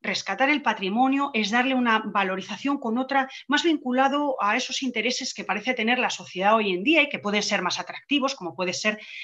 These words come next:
ver un dibujo animado sobre, que te está hablando de formas de inclusión social, de,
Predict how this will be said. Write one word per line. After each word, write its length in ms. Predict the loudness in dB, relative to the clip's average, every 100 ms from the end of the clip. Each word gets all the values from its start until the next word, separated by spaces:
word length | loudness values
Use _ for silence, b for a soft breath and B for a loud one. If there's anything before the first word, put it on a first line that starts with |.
| B -2
ver 280 | 0 2 0
un 340 | 2 2 2
dibujo 340 | 2 2 2 2
animado 540 | 2 4 4 2 0 B B B
sobre, 480 | 0 4 4 2 -2
que 100 | -6
te 80 | -4
está 160 | 0
hablando 300 | 2 2 0
de 80 | -2
formas 300 | -2 0 0
de 60 | -2
inclusión 380 | -4 -6 -4
social, 560 | -4 -6 -2 -2 -2 -4 _ B B B B B _
de, 580 | -6 -2 0 2 0